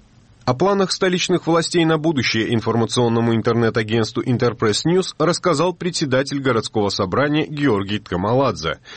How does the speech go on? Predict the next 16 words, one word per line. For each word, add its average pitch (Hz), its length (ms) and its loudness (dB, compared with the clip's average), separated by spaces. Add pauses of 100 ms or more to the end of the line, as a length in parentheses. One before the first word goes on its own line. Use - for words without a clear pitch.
(140)
По 156 60 -2
его 165 200 2
словам, 175 420 0
с - 100 -8
первого 127 340 0
января 123 520 2
две 104 120 -4
тысячи 110 360 -4
девятнадцатого 123 680 0
года 185 400 0
в - 80 -12
силу 202 320 0
вступит 180 480 -4
план 143 300 2
развития 101 560 0
Тбилиси. 85 720 -4